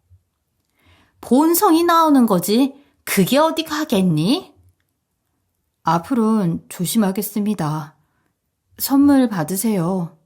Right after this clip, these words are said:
왜 이걸 네가 주냐? 네? 내 아들 주머니에서 나온 돈으로 산 걸 왜 네가 선심을 쓰듯 주냐고? 이따가 내 아들한테 받을 거야, 너도.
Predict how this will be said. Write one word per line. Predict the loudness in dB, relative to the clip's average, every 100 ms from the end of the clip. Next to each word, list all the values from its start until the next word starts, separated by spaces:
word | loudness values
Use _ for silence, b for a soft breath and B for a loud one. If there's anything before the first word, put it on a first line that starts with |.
| _ _ -20 _ _ _ _ _ _ _ _ -4
왜 | 0 2 2
이걸 | 0 2
네가 | 2 2 0
주냐? | 0 0 2 0 -2 -12 _ _ _ _ _ _ _ _ _ _ _ _
네? | -2 0 0 -2 _ _ _ _ _ _ _ _ _ _ _ _
내 | -6 0 2
아들 | 2 2 0
주머니에서 | 2 2 4 4 2 2
나온 | 2 4 2
돈으로 | 0 0 0
산 | 0 0 0
걸 | 0 0 0 0 -4 -6 B B B -2
왜 | 2 4
네가 | 4 4 2 0
선심을 | 0 2 2 2 2
쓰듯 | 2 -2 -2
주냐고? | 0 2 4 2 2 2 2 2 -2 -12 _ _ _ _ _ _ -2
이따가 | -2 0 0 2
내 | 4 4
아들한테 | 4 2 0 0
받을 | 0 0 0
거야, | 0 2 4
너도. | 4 4 2 0 -2 -6